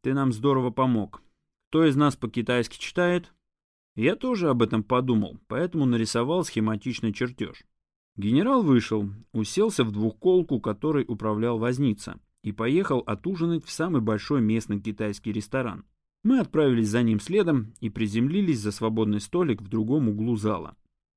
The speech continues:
Антураж ресторанчика был симпатичный. Играла шарманка с китайской музыкой, горели фонарики, сновали с подносами куни,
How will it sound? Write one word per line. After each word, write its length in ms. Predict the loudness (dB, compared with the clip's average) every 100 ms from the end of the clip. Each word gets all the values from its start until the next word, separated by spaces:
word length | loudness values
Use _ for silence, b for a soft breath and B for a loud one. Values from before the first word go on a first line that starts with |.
| _
Антураж 640 | -8 -4 0 2 2 0 -2
ресторанчика 720 | -2 0 0 0 0 -2 -2
был 180 | -2 -2
симпатичный. 800 | -2 -2 -4 -6 -10 -12 -14 -18 _ -12
Играла 440 | -6 -4 -2 -4
шарманка 580 | -4 -4 -2 -2 -2 -4
с 100 | -4
китайской 500 | -6 -4 -4 -2 -2
музыкой, 500 | 0 0 -2 -4 -6
горели 560 | -8 -8 -2 0 0
фонарики, 680 | -2 -2 -2 -2 -4 -4 -8 -10 b b
сновали 380 | -8 -4 -2 -2
с 80 | -2
подносами 600 | -4 -2 0 0 -2 -2
куни, 480 | 0 4 6 4